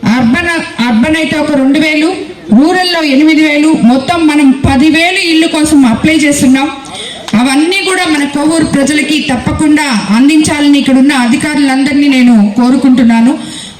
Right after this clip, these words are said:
వాళ్ళకి మీరు చెప్పినంత స్థలం ఇవ్వకపోయినా, దాంట్లో సగం స్థలం ఇచ్చినా చాలు, మీరు చెప్పినంత ఇల్లు కట్టిపోయినా సగం ఇల్లు కట్టించినా చాలు. చాలా మంది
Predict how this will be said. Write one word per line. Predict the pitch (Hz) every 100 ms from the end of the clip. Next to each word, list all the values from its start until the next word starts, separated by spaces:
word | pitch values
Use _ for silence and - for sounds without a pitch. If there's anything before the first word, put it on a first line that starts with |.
| 214
వాళ్ళకి | 285 294 311 269 185 - - - -
మీరు | 254 311
చెప్పినంత | 294 - 277 277 415 415 415 403
స్థలం | 392 359 349 349
ఇవ్వకపోయినా, | 320 302 311 320 320 320 202
దాంట్లో | 220 269 277
సగం | 254 - 262 339
స్థలం | 349 359 339 349
ఇచ్చినా | 339 330 302 311
చాలు, | 285 294 311 - - -
మీరు | 233 262
చెప్పినంత | 233 302 302 302 403 392 403
ఇల్లు | 330 359
కట్టిపోయినా | 330 320 - 302
సగం | 302 285 269 330
ఇల్లు | 330 339
కట్టించినా | 311 294 - 294 269
చాలు. | 254 247
చాలా | 262 254 247 254 277
మంది | 277 277 269 196